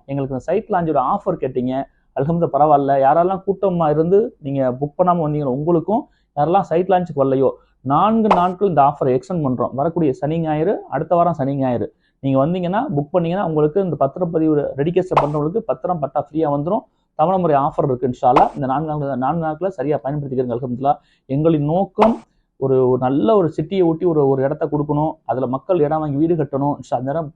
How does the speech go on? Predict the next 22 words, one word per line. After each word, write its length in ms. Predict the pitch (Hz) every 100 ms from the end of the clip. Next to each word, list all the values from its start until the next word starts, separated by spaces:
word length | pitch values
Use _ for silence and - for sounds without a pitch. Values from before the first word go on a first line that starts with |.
| _
பன்மடங்கு 420 | 135 170 175 185
டெவலப் 280 | 143 139 139
ஆகும் 240 | 123 143 131
அந்த 60 |
நோக்கம். 440 | 123 135 147 175 170
அந்த 120 | 120
நோக்கம், 320 | 135 156 143
இன்ஷா 120 | -
அல்லாஹ், 200 | 127 143
இந்த 280 | 143 113 120
சைட் 280 | - 147 160
லான்ச்சில் 420 | 147 131 120 117
நிறைவேறிடுச்சு. 540 | 123 143 139 123 170 190 - _ _
இதை 160 | - 131
யாரெல்லாம் 360 | 143 185 214 165
இடத்தை 240 | 180 190
நீ 60 | 143
பார்க்கலையோ, 400 | 143 160 170 156
பார்த்து 340 | 139 160 185
புக் 180 | 135 -
பண்ணுங்க. 240 | 139 135
அல்ஹம்துலில்லாஹ், 420 | 123 131 135 151